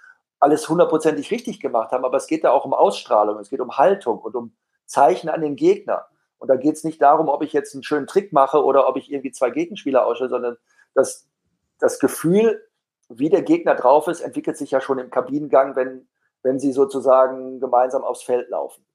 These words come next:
Und da ist diese Selbstverständlichkeit des F C Bayern einfach, äh, äh, hilfreich gewesen, auch wenn man natürlich am Anfang gesehen hat, die Spanier haben extrem viel Ballbesitz gehabt, man hat das Gefühl gehabt, unsere Spieler laufen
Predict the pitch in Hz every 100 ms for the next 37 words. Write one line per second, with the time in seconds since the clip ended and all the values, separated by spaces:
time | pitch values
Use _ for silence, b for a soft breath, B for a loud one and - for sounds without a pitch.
0 | _ _ _ _ 123 117 117 123 175 165
1 | - 147 127 139 139 151 143 143 135 -
2 | 135 139 - 131 - 113 113 127 131 123
3 | 127 123 - _ _ _ _ - 117 110
4 | 107 110 104 101 110 117 139 170 190 196
5 | 202 175 190 196 196 - 135 196 - 156
6 | 180 160 139 - 180 156 127 135 156 156
7 | 127 107 143 175 - 131 - 127 147 131
8 | 131 127 _ _ _ _ 120 120 - 151
9 | 165 131 127 143 151 143 - 139 131 -
10 | 131 131 139 - 131 147 143 143 139 147
11 | 131 - 143 139 131 127 - 139